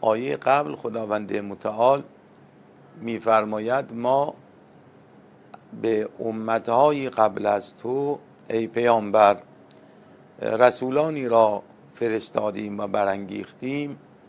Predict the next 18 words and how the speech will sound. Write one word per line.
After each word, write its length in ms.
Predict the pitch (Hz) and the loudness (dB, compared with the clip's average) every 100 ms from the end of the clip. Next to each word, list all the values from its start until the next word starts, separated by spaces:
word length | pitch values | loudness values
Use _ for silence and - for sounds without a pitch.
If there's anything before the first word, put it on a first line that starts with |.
| - - - - - - | -20 -20 -20 -20 -20 -12
تا 220 | 104 107 | -6 -6
اینکه 360 | 110 135 120 139 | -6 -10 -6 -4
مردم 560 | 123 107 104 117 120 | 2 2 0 -4 -4
را 200 | 117 120 | 0 0
هشدار 580 | 107 104 - 127 120 120 | 0 -6 -6 2 4 4
بدهند، 560 | 104 107 101 101 104 101 - - - - _ _ - - - 107 113 | 0 -4 2 2 0 -4 -18 -20 -20 -20 _ _ -20 -20 -20 -12 -8
بشارت 640 | 110 113 107 120 139 - | -6 -2 0 2 0 -4
بدهند 560 | 131 127 123 131 131 127 - - | -6 2 4 4 2 -4 -14 -8
به 120 | 107 | -6
بهشت 540 | 107 104 123 120 - - - - - - - - | -4 -2 -2 -2 -6 -18 -20 -20 -20 -20 -20 -8
و 120 | 117 | -4
ثوابها 720 | 113 120 113 107 101 101 127 | 0 0 2 2 2 4 6
و 100 | 123 | 4
نعمتهای 800 | 113 107 107 104 - 123 143 143 | -2 -6 -6 -6 -4 -4 -2 -4
الهی 320 | 131 127 127 | 0 0 0
در 180 | 151 - | 0 0
صورتی 480 | - - 113 113 127 | 0 -4 -4 -4 -6
که 400 | - 139 139 139 | -6 0 0 -2